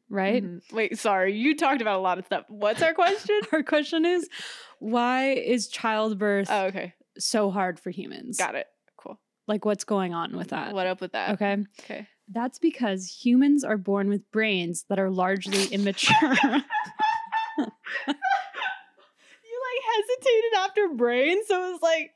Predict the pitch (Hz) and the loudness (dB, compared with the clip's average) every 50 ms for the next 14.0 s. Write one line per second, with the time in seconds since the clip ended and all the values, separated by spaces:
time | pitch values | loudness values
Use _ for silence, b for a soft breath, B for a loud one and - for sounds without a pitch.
0 | _ - - 254 254 269 277 330 381 392 392 359 339 349 339 330 330 311 302 277 | _ -16 -8 0 2 4 4 4 2 2 0 -2 -2 -2 0 2 2 4 4 4
1 | 247 247 240 247 262 302 311 302 262 262 277 - 359 - 359 311 - - - 339 | 2 2 0 -2 -4 -6 -4 -4 -4 -4 -4 -6 0 0 0 -2 -2 -2 0 0
2 | 294 294 285 311 311 302 311 302 277 240 247 233 214 214 220 226 233 233 233 226 | 2 2 0 -2 -2 -2 -4 -6 -6 -4 0 0 0 0 0 -2 -4 -4 0 0
3 | 233 220 214 214 196 180 185 202 - - 208 277 311 - - - 277 - - 480 | 2 2 2 2 0 0 -2 -6 -8 -10 -12 -14 -16 -14 -8 -8 -8 -6 -2 2
4 | 311 427 370 330 320 294 294 294 _ - 277 285 202 220 262 262 269 - 226 233 | 4 4 4 4 0 -2 -4 -6 _ -8 -4 -2 2 2 2 0 0 -4 -4 -6
5 | 226 - - - 240 - - - - - - - - _ _ _ _ _ _ _ | -6 -10 -8 -8 -8 -8 -8 -12 -12 -12 -12 -14 -14 _ _ _ _ _ _ _
6 | _ - B B B 302 B B B B B B B B B B B B _ _ | _ -18 B B B -10 B B B B B B B B B B B B _ _
7 | _ _ _ _ _ _ _ _ _ _ - 214 226 254 294 339 392 403 381 311 | _ _ _ _ _ _ _ _ _ _ -2 0 2 4 4 4 4 6 6 6
8 | 247 247 240 233 214 180 185 240 233 - 254 240 233 196 190 220 226 240 254 247 | 6 4 4 2 0 0 -2 -2 2 4 4 4 4 4 4 4 4 4 4 2
9 | 247 247 226 - - 214 208 202 196 190 - - - 202 180 180 - - 233 - | 2 2 0 2 2 2 4 4 2 2 -2 -2 0 0 0 0 0 -2 -4 -4
10 | _ - 202 202 190 190 202 - 220 220 247 262 269 294 285 277 208 233 220 226 | _ -4 -4 -2 0 0 0 0 2 4 4 4 6 6 4 6 6 4 4 4
11 | 202 220 214 214 202 190 208 196 - 202 208 208 220 233 - 247 233 208 - - | 4 4 2 2 2 0 -4 -8 -2 0 2 2 2 2 2 0 -2 0 0 0
12 | 202 190 190 190 190 - 190 190 185 196 190 190 185 185 190 185 175 170 160 170 | 2 4 4 2 2 2 0 0 2 2 2 2 2 2 2 0 -2 -4 -4 -6
13 | 185 - - 214 226 - - - - - - - 202 190 180 170 180 196 220 | -6 -6 -4 -4 -4 -4 -6 -12 -12 -12 -10 -10 -10 -10 -10 -10 -14 -16 -16